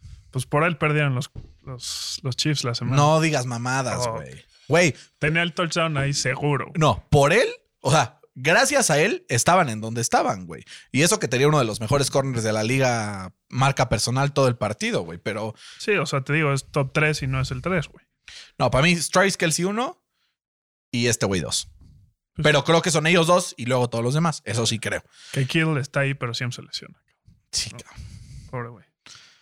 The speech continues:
Speaker 2: Pobre cabrón. Y yo que apostaba tanto por el pinche Kyle Pitts, güey, nos está, nos
Speaker 1: Que
Speaker 2: está
Speaker 1: no tiene
Speaker 2: haciendo
Speaker 1: quien le
Speaker 2: caga,
Speaker 1: lance el
Speaker 2: güey.
Speaker 1: balón.
Speaker 2: Sí, de acuerdo. Ahora,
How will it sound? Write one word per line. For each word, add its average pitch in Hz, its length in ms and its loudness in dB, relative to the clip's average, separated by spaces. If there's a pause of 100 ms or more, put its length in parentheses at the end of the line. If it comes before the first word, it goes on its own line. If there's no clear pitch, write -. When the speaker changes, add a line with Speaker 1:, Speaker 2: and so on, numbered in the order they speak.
(140)
Speaker 2:
Pobre 90 280 -2
cabrón. 62 320 -10 (100)
Y 98 240 -2
yo 113 320 4
que 95 120 -4
apostaba 110 440 0
tanto 113 300 -2
por 82 180 -4
el 85 100 -4
pinche 104 360 -4
Kyle 101 180 -2
Pitts, - 300 -6
güey, 104 240 -2
nos 90 180 -4
está, 95 680 -4 (840)
nos 92 160 0
Speaker 1:
Que - 40 -2
Speaker 2:
está 135 80 2
Speaker 1:
no 104 60 0
tiene 92 200 2
Speaker 2:
haciendo 82 40 -4
Speaker 1:
quien 131 140 -6
le - 80 -2
Speaker 2:
caga, 82 160 0
Speaker 1:
lance 65 160 -4
el - 60 -12
Speaker 2:
güey. - 160 -18
Speaker 1:
balón. - 160 -20 (220)
Speaker 2:
Sí, 80 220 -4 (160)
de 90 140 -4
acuerdo. 82 320 -4 (420)
Ahora, 120 340 4